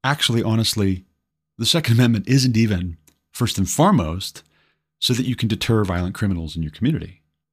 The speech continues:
Petty crime. Although, again, that is a benefit. That is part of the reason why you have the right to keep and bear arms, and it shall not be infringed.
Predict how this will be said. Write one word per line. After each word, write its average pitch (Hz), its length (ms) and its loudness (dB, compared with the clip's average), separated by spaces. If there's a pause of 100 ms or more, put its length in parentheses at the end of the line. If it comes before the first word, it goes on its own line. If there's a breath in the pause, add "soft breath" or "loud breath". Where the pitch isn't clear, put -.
(160)
Petty 120 220 -2
crime. 73 400 -8 (680)
Although, 92 320 -4 (120)
again, 110 360 -2 (560)
that 95 160 -2
is 95 160 0
a 110 100 2
benefit. 123 440 2
That 104 120 -4
is 104 140 -4
part 98 200 0
of 101 60 0
the 113 60 0
reason 113 260 2
why 90 240 -2 (600 soft breath)
you 117 400 6
have 101 420 0
the 92 140 -2
right 113 280 0
to - 80 -6
keep - 200 -2
and 98 100 -2
bear 98 160 0
arms, - 420 -2 (440)
and 95 100 -2
it 98 100 -4
shall 98 180 0
not 95 220 0
be 120 140 2
infringed. 117 560 0